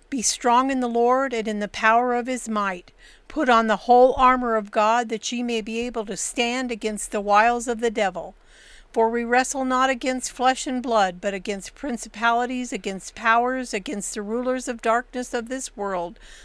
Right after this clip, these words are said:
against spiritual wickedness in high places. Wherefore, take unto you the whole armor of God, that ye may be able to withstand in the evil day, and having done all,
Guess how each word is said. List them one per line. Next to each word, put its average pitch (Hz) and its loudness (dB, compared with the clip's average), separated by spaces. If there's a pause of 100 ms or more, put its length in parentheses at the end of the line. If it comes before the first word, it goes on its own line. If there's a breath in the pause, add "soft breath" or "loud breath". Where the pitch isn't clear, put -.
(120)
against 208 -4
spiritual 240 -2
wickedness 214 -4
in 196 -6
high 196 -2
places. 196 -8 (840 soft breath)
Wherefore, 262 0
take 254 -4
unto 262 0
you 254 -2
the 247 0
whole 247 2
armor 262 2
of 262 -2
God, 196 0
that 208 -6
ye 220 -6
may 214 -4 (340)
be 226 -2
able 262 0
to 214 -8
withstand 240 -4
in 220 -4
the 226 -8
evil 247 -4
day, 220 -4
and 202 -10
having 202 -6
done 208 -2
all, 220 0